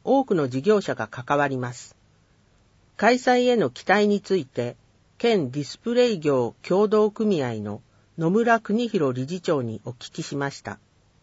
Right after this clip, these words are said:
ディスプレイ業は、コンベンション会場の音響設備や装飾などを手掛け、会場全体を盛り上げる雰囲気づくりをする業種です。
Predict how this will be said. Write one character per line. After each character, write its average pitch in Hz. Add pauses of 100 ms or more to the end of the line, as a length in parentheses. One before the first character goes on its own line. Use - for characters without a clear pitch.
(720)
デ 147
ィ -
ス -
プ -
レ 262
イ 196
業 139
は、 123 (260)
コ 214
ン 233
ベ 247
ン 240
シ 240
ョ 226
ン 220
会 220
場 143
の 120
音 208
響 214
設 208
備 139
や 113
装 214
飾 220
な 220
ど 156
を 117
手 113
掛 139
け、 117 (520)
会 220
場 233
全 196
体 202
を 190
盛 165
り 214
上 208
げ 208
る 147
雰 190
囲 190
気 196
づ 196
く 180
り 127
を 110
す 127
る 139
業 135
種 135
で 120
す。 -